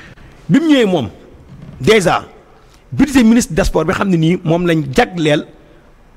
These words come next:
euh, sport de haut niveau, sept milliards la woon.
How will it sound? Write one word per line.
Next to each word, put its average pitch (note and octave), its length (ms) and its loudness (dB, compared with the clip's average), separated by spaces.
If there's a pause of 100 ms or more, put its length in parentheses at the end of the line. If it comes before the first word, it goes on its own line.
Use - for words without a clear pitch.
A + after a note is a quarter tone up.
(120)
euh, D#3+ 200 2 (100)
sport F#3 280 0
de D#3 60 -2
haut C#3+ 160 0
niveau, C#3 280 -2 (260)
sept - 260 -6
milliards B2 320 -4
la G#2+ 60 -4
woon. G#2 100 -6